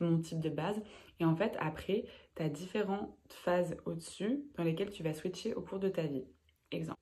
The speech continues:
Donc déjà, pour présenter les six types de personnalité, il y a le travailloman, le rêveur, le rebelle, euh, le promoteur, le persévérant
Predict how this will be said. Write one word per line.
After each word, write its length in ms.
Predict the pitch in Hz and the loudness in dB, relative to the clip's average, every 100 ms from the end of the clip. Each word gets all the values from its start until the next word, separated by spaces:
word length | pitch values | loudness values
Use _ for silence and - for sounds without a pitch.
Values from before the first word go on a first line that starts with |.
| _ | _
Donc 180 | 185 185 | 4 8
déjà, 220 | 202 233 | 10 10
pour 140 | 247 208 | 6 2
présenter 360 | 196 190 196 | 2 4 6
les 120 | 202 | 6
six 160 | 175 - | 4 0
types 140 | 196 | -2
de 80 | 180 | 0
personnalité, 840 | 175 175 175 160 160 - 185 208 - | -2 -2 2 2 2 2 4 4 2
il 140 | 180 | 2
y 80 | 160 | 4
a 100 | 160 | 4
le 120 | 151 | 2
travailloman, 840 | 147 - 160 175 185 190 196 214 233 - _ _ | -2 -4 0 0 2 2 2 2 0 -6 _ _
le 160 | 151 147 | -8 -6
rêveur, 800 | 147 165 165 160 160 - - - _ _ - | 0 2 2 2 0 -2 -6 -12 _ _ -6
le 120 | 156 | -4
rebelle, 800 | 143 151 147 151 160 190 214 226 _ _ _ _ _ _ - - _ - | -2 -2 -2 0 0 0 0 -4 _ _ _ _ _ _ -16 -16 _ -4
euh, 440 | 170 165 165 160 165 - _ _ _ | 0 2 4 2 0 -4 _ _ _
le 120 | 175 | -2
promoteur, 760 | 165 180 185 196 180 170 175 - _ _ - | 2 2 2 2 2 2 -2 -10 _ _ -6
le 200 | 165 160 | -2 -2
persévérant 960 | 160 190 - 202 190 185 160 160 196 | -2 -4 -4 -2 0 0 0 0 -2